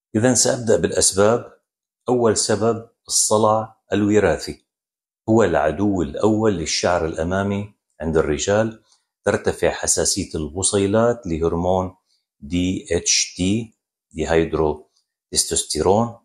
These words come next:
فينكمش جذر الشعر تدريجيًا حتى يتوقف عن إنتاج شعر جديد. أما عند النساء فالنمط مختلف قليلًا،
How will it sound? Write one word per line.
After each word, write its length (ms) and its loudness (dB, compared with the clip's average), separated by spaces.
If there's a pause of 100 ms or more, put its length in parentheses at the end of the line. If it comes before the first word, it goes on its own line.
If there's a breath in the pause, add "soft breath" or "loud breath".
فينكمش 1400 0
جذر 460 0
الشعر 520 0
تدريجيًا 640 -4
حتى 320 -6
يتوقف 580 -2
عن 220 -4
إنتاج 380 0
شعر 380 0
جديد. 340 -4 (440)
أما 200 2
عند 180 0
النساء 520 2
فالنمط 760 -4
مختلف 540 -6
قليلًا، 720 -2